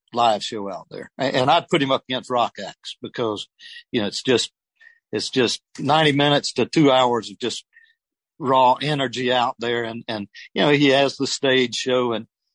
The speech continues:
his band's been with him over twenty years, you know, close to twenty-five years now. Same guys. Uh, they, they record every album you hear.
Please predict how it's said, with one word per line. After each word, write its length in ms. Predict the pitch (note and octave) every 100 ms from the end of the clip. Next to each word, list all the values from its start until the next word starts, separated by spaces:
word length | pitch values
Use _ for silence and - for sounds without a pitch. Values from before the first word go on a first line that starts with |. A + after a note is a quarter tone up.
| _
his 140 | F#3+ B2
band's 420 | D3 D#3 D3+ -
been 220 | C#3 C3+
with 160 | C#3 C#3
him 100 | B2+
over 220 | B2+ A2+
twenty 340 | - C#3+ C3
years, 460 | A#2+ B2 B2 A2+ - B2+
you 100 | A2+
know, 80 |
close 280 | G2 C3+ A#2+
to 60 | -
twenty-five 500 | - A#2 - B2 A2+ A2+
years 340 | A#2 A2 A2
now. 260 | A2 A2 - _ _
Same 320 | - B2+ C3
guys. 480 | B2+ A2+ A2+ A2+ - _ _ _ _ _ _ -
Uh, 340 | G#2+ G#2 G2
they, 300 | F#2 A2+ A#2+
they 300 | C3 A#2+ G#2+
record 640 | G#2 G2+ - C3+ B2+ B2 G#2+
every 280 | C#3 C#3+ C#3+
album 440 | D3+ D3+ C#3+ C3
you 100 | C3
hear. 380 | B2+ C#3+ C#3+